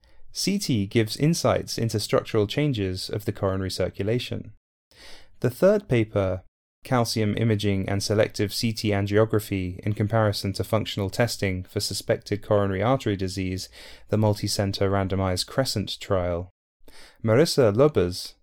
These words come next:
and colleagues from Erasmus M C Rotterdam in the Netherlands compared the effectiveness and safety of a cardiac C T algorithm with functional testing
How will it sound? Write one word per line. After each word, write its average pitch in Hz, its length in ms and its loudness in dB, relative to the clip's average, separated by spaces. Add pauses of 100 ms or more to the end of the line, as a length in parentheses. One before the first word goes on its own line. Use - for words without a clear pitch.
(120)
and 107 160 -2
colleagues 98 560 0
from 101 280 0
Erasmus 104 560 2
M 104 200 0
C 104 240 0
Rotterdam 98 680 2 (120)
in 104 140 -2
the 104 80 2
Netherlands 98 680 2 (500)
compared 175 400 0
the 185 100 2
effectiveness 98 720 -2
and 104 200 -2
safety 98 600 -2 (120)
of 104 100 -2
a 107 60 2
cardiac 139 520 2
C 104 200 -2
T 135 240 -2
algorithm 95 680 0 (300)
with 104 140 2
functional 127 460 2
testing 92 640 -2